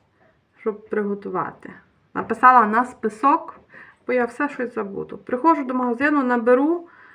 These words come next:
все, ну тільки не то, що треба. А потім приїжджаю, ой, мені того треба було, того треба було. То я все пишу тепер список. І по тому списку йду, бо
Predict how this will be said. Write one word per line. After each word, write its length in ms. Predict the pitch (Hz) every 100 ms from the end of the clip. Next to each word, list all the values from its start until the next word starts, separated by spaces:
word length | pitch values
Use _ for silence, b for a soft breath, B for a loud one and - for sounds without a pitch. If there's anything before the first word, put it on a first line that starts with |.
| B B B B B _
все, 320 | - - 349
ну 160 | 359 294
тільки 240 | 294 294
не 80 | 277
то, 120 | 269
що 120 | 254
треба. 380 | - 160 - 196 B B B _ b b b b -
А 40 |
потім 340 | 208 302 302 277
приїжджаю, 520 | 277 262 294 277 240
ой, 140 | 226 208
мені 220 | 190 190
того 300 | 381 381 330
треба 420 | - 302 262 247
було, 260 | 226 214 202
того 320 | - 320 269
треба 260 | 262 247
було. 240 | 220 214 214 214
То 60 | 240
я 60 |
все 260 | 226 - 359
пишу 360 | - 294 -
тепер 260 | 240 - 247
список. 560 | - 226 - 196 196 208
І 40 |
по 120 | -
тому 240 | 226 277 269
списку 440 | - 226 - 247
йду, 260 | 202 277 262
бо 360 | 214 220 220